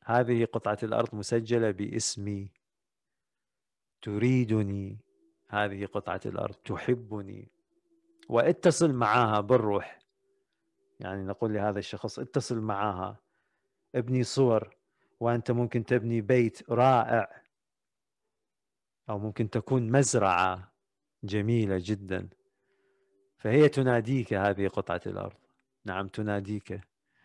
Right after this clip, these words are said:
والكون يهبك هذه قطعة الأرض. وابني صور وأنت سعيد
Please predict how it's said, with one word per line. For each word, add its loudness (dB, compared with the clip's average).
والكون 4
يهبك 2
هذه -2
قطعة -6
الأرض. -6
وابني 6
صور 6
وأنت 4
سعيد 2